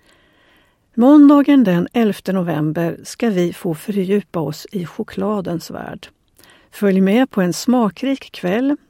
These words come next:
där du får provsmaka flertalet sorter av den finaste choklad och gott vin därtill.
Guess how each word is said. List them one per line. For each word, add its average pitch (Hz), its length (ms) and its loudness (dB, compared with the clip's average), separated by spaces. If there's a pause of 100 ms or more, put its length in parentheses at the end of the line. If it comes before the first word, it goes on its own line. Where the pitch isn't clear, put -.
(160)
där 185 120 -10
du 185 180 -6
får 196 180 -6
provsmaka 190 720 -8
flertalet 262 760 -4
sorter 185 560 -8 (280)
av 175 160 -6
den 170 180 -4
finaste 240 600 0
choklad 190 600 -6 (240)
och - 260 -6
gott 190 360 -6
vin 175 240 -4
därtill. 185 500 -10